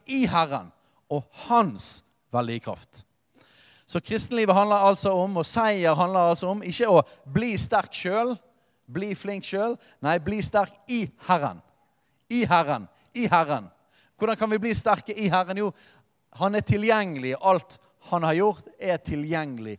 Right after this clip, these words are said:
for oss. Så det betyr at vi kan lene inn til han, og da får vi styrke fra han.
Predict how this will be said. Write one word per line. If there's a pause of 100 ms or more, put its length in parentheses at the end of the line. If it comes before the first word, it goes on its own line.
(140)
for
oss. (840)
Så
det
betyr
at
vi
kan
lene
inn
til
han, (400)
og
da
får
vi
styrke
fra
han.